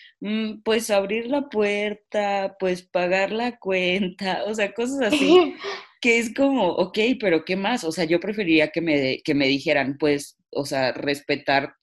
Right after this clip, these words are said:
Speaker 1: a las personas por, por lo que son, ¿no? O ser educade con, pues, con todes, cosas así.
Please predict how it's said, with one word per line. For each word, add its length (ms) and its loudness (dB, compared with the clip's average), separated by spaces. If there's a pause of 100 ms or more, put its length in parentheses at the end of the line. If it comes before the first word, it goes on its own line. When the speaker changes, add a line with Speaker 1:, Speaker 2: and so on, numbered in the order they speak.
(140)
Speaker 1:
a 80 2
las 200 0
personas 600 -4
por, 440 -4
por 160 -6
lo 160 -4
que 100 -12
son, 360 2
¿no? 280 -2 (380)
O 800 2
ser 280 2
educade 880 2
con, 720 -2 (100)
pues, 160 -6
con 240 0
todes, 500 2
cosas 260 0
así. 420 0